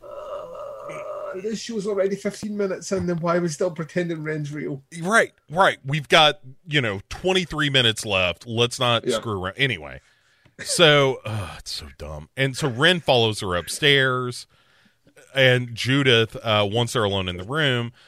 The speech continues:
Speaker 2: Judith is like, "Look, everyone thinks Mark's the killer now, and the kids have paid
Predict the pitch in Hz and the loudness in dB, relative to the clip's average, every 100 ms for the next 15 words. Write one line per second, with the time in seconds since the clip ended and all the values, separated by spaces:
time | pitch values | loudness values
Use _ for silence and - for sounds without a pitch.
0 | _ - 131 123 110 110 101 101 87 - | _ -4 0 0 0 -2 -2 0 -2 -4
1 | - - 139 156 - _ _ _ _ - | -14 0 2 2 -4 _ _ _ _ -4
2 | 135 170 208 190 180 - 139 135 - 120 | 0 2 2 2 0 0 -2 -2 -2 -2
3 | 185 185 113 92 82 95 101 107 - 143 | 2 2 2 -2 -2 -2 -2 -4 -2 -2
4 | 151 123 - 113 117 113 | -2 -4 -2 0 2 0